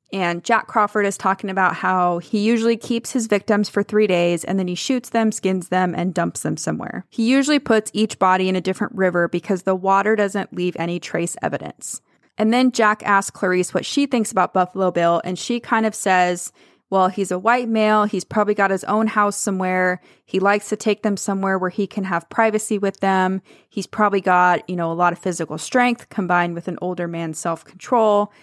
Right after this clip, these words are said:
He's cautious, precise, and he's never impulsive. He's never gonna stop. He's got a real taste for it now, and he's getting better at his work."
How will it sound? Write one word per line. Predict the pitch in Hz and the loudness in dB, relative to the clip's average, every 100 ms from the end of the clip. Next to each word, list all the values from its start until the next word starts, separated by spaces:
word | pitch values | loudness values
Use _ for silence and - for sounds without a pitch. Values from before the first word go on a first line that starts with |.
| _ | _
He's | _ 175 | _ -8
cautious, | - - 240 - 214 | -4 0 0 0 -6
precise, | - 185 - 220 214 214 | -6 -10 -2 2 2 0
and | - 190 | -4 -8
he's | 185 185 | -6 -6
never | 190 190 190 | -2 0 0
impulsive. | 180 180 - 170 - 107 - _ _ _ | -2 -4 -4 -4 -6 -10 -14 _ _ _
He's | 214 185 | -6 -2
never | 196 202 214 | 2 4 4
gonna | 233 | 2
stop. | 226 - 180 180 | 2 2 4 2
He's | - 170 | -2 -4
got | 185 | -2
a | 175 | -2
real | 165 190 196 | 0 0 0
taste | 196 190 175 - | -2 -6 -6 -4
for | 208 214 | 0 0
it | |
now, | 233 233 240 | 2 2 2
and | - | 0
he's | 180 175 | -6 -6
getting | - 180 180 | -4 -2 -2
better | 170 170 170 | -2 -2 -2
at | 160 | -2
his | 156 - | -4 -6
work." | 139 - - | -8 -8 -12